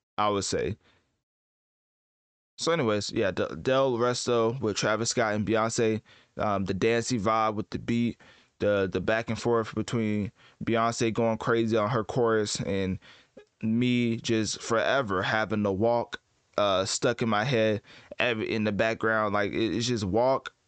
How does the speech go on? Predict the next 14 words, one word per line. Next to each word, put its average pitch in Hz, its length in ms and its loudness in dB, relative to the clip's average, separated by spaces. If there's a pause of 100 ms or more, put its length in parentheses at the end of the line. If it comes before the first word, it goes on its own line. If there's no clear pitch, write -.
(500)
couple 107 240 -4
seconds, 104 540 -2 (360)
walk. 123 480 0 (220)
Like, 123 200 0
you 160 100 0
literally 143 260 2
have 127 200 0
to 120 80 -2
listen 113 260 -2
to 120 100 -2
the 104 80 0
track 98 320 -2
as 95 120 -4
walk. 110 440 0